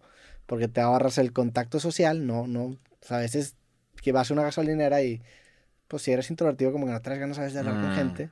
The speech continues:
Speaker 2: tú prefieres no hablar con nadie.
Speaker 1: Ajá, yo prefiero nada más
Speaker 2: ¿A ti te
Speaker 1: estar
Speaker 2: reconocen así de que en
Speaker 1: Sí.
Speaker 2: la gasolinera? O sea,
Speaker 1: Sí,
Speaker 2: ir
Speaker 1: fíjate
Speaker 2: a la gasolina te, te, es tener que iniciar una conversación con alguien.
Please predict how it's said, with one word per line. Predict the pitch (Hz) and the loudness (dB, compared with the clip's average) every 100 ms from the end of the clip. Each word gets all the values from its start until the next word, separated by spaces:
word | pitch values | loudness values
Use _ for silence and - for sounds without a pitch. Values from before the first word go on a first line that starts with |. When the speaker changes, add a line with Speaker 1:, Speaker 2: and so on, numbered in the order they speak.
| - | -6
Speaker 2:
tú | 98 | -2
prefieres | 107 107 104 | 2 2 4
no | |
hablar | 101 95 | 2 2
con | 95 | 0
nadie. | 92 | 0
Speaker 1:
Ajá, | 104 120 117 | -2 -2 -2
yo | 113 | -2
prefiero | 113 113 123 117 | -4 -2 -2 0
nada | 120 117 | -2 -2
más | 117 113 - - - | -2 -4 -8 -16 -12
Speaker 2:
¿A | - | 0
ti | |
te | 107 | 4
Speaker 1:
estar | 110 131 | 10 10
Speaker 2:
reconocen | 104 104 110 123 117 98 - | 10 6 6 2 0 -2 -6
así | - - | -8 -6
de | 98 | -6
que | 95 90 | -6 -8
en | 73 - _ _ _ - | -10 -18 _ _ _ -12
Speaker 1:
Sí. | - 170 | 2 4
Speaker 2:
la | 151 | 4
gasolinera? | 85 90 87 90 104 131 - _ _ _ | 2 -2 0 0 0 -4 -16 _ _ _
O | |
sea, | - 107 - | 4 4 2
Speaker 1:
Sí, | - - 143 | -6 4 6
Speaker 2:
ir | 139 | 8
Speaker 1:
fíjate | 135 143 | 12 12
Speaker 2:
a | |
la | 160 | 12
gasolina | 135 117 120 120 127 | 12 8 8 8 6
te, | 120 - _ | 4 -2 _
te, | - 104 101 - _ - | 0 2 2 -2 _ 2
es | 107 110 - _ _ | 2 2 -6 _ _
tener | - 107 101 | 0 2 4
que | |
iniciar | 117 101 107 | 0 2 0
una | |
conversación | 107 95 92 - | 0 -4 -6 -8
con | - | -6
alguien. | 101 101 | -4 -6